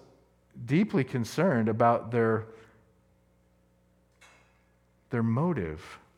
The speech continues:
and the damage that can be done when their motive gets out of whack. He employs this weaker brother argument, and he does this elsewhere in the New Testament, to acknowledge that not everybody has the same level of theological awareness.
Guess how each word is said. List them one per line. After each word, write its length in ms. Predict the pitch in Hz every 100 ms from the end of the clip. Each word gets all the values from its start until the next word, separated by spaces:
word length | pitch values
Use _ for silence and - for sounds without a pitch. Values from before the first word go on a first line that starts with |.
| _ _ _ _ _ _ -
and 160 | 117
the 60 | 120
damage 560 | 107 131 156 160 107 98
that 160 | 92
can 160 | - 104
be 100 | 95
done 440 | 92 92 90 92
when 140 | 104 110
their 120 | 107
motive 420 | 113 131 120 92
gets 220 | 101 101
out 200 | - 107
of 240 | 104 101 -
whack. 460 | 98 101 90 - -
He 60 | 135
employs 560 | 123 117 - 147 151
this 240 | 143 123 120
weaker 320 | 135 139 131
brother 440 | 120 123 123 -
argument, 680 | 110 117 107 87 85 90 - - - - _ -
and 100 | 120
he 60 |
does 300 | 110 151 175
this 200 | 160 131
elsewhere 520 | 127 143 - 131 117 117
in 220 | 117 117
the 80 | 113
New 180 | 113
Testament, 600 | 107 131 120 - 98 98 - - - - _
to 120 | - 143
acknowledge 560 | 120 131 180 151 117
that 220 | 120 120
not 260 | 135 190 180
everybody 520 | 143 180 175 135 127
has 200 | 123 131
the 100 | 135
same 440 | 127 - 135 135 110
level 400 | 127 156 110 107
of 180 | 117 -
theological 760 | - 127 107 135 139 120 127
awareness. 720 | 143 143 190 104 82 - -